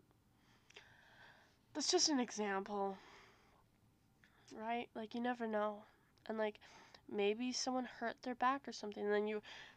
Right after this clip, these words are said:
slam into them, your hands slap on their back, and they're like, "Oh my God, that hurt."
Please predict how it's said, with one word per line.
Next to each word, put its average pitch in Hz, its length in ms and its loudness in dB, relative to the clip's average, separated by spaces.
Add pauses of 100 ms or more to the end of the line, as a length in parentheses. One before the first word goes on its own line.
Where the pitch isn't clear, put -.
slam 254 640 4
into 349 260 6
them, 233 200 2
your 208 100 4
hands 269 440 -2
slap 320 360 4
on 330 140 10
their 320 80 2
back, 294 220 0
and 269 80 -8
they're 262 80 -4
like, 247 260 -8
"Oh 339 200 4
my 320 240 -4
God, 302 280 -2
that 254 120 -2
hurt." 277 280 0